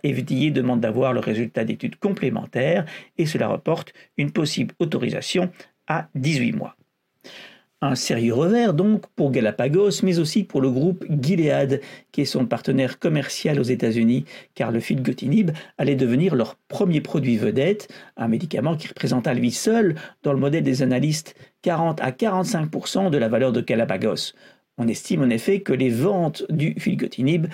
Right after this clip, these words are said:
pourraient atteindre six à sept milliards d'euros, dont la moitié serait réalisée aux États-Unis. De ce point de vue, le fait que l'action Galapagos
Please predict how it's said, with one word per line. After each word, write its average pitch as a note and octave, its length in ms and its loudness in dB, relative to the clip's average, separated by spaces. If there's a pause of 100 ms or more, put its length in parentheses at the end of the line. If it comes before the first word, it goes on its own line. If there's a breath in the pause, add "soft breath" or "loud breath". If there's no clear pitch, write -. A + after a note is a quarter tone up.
(300 loud breath)
pourraient C3+ 320 -2
atteindre D3 480 0
six C#3 300 0
à A#2+ 60 0
sept D#3+ 280 -4
milliards F3 380 2
d'euros, B2+ 420 2 (300 loud breath)
dont C3+ 120 2
la E3+ 140 2
moitié D3+ 480 0 (140 loud breath)
serait C#3 280 0
réalisée B2+ 600 0 (180)
aux D3+ 100 2
États-Unis. A#2 760 -2 (840 loud breath)
De C#3 240 0
ce - 80 -6
point D#3 180 0
de D3+ 60 4
vue, A3+ 320 4 (320)
le E3 160 2
fait D#3+ 240 -2
que D3+ 100 -2
l'action C3 400 2
Galapagos B2+ 840 0